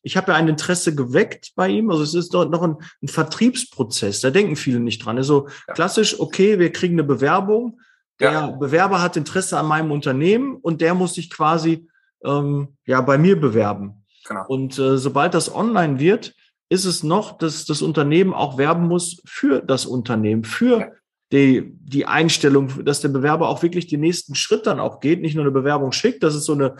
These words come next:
Speaker 1: Willenserklärung, würde ich mal sagen, oder
Speaker 2: Mhm.
Speaker 1: ein Interesse. Und das muss ich auch wirklich dann bestätigen, weil dann muss da Tempo rein. Und da
Speaker 2: Genau.
Speaker 1: sind wir wirklich, äh, das sind wir nicht gewohnt. Ja, wir denken,
Speaker 2: Ja.
Speaker 1: ach komm,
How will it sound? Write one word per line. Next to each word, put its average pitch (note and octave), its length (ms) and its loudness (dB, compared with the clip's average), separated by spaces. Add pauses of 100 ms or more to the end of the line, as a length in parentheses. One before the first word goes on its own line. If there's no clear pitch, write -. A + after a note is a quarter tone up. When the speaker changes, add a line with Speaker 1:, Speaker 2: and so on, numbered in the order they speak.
(180)
Speaker 1:
Willenserklärung, G3+ 800 2
würde G3 100 0
ich F3+ 80 -8
mal F3+ 140 -4
sagen, F3+ 340 -2
oder C#3+ 220 -2
Speaker 2:
Mhm. C#3 200 -10 (100)
Speaker 1:
ein C#3 160 -2
Interesse. F3+ 640 0 (220)
Und B2+ 180 -2
das D#3+ 180 0
muss G3 140 4
ich F3+ 140 0
auch D3+ 140 -2
wirklich F3+ 260 0
dann D3 160 -4
bestätigen, F#3 680 0 (240)
weil C3 200 2
dann E3+ 520 0 (180)
muss E3+ 220 0
da D#3+ 120 2
Tempo E3+ 300 0
rein. G#2 380 -4
Und C3 220 -4
da C#3+ 120 4
Speaker 2:
Genau. A2 120 2
Speaker 1:
sind E3+ 200 -2
wir D3 100 0
wirklich, E3+ 480 0 (240)
äh, F3+ 100 -2
das D#3 180 0
sind G#3+ 160 4
wir F3+ 80 6
nicht F3 200 -2
gewohnt. E3+ 540 0
Ja, D#3+ 340 0
wir D#3 80 0
denken, D#3 240 -2
Speaker 2:
Ja. D#3 60 -4
Speaker 1:
ach - 140 -12
komm, F#3 460 -2